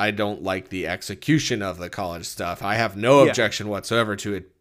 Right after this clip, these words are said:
Speaker 1: taking place in college. I think that makes a ton of sense, and it's what it should be. I just think that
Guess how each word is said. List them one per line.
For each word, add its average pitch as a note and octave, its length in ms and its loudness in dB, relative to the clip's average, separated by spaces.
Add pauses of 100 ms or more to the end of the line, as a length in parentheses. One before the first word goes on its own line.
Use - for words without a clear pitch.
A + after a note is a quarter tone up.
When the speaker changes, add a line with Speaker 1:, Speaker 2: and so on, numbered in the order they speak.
(120)
Speaker 1:
taking G2 340 -4
place A2+ 300 0
in F#2+ 100 -10
college. F2 380 -6
I E2 40 -6
think F#2+ 220 -12
that F2+ 180 -6
makes E2+ 460 -8
a G2 80 -8
ton A#2 300 -2
of F#2+ 120 -6
sense, E2 360 -10
and F#2 100 -14
it's E2+ 180 -14
what F#2 160 -10
it D2 120 -12
should - 260 0
be. C#2 220 -8 (360)
I A#2+ 140 6
just A2+ 220 0
think A2 260 -2
that F#2 300 -4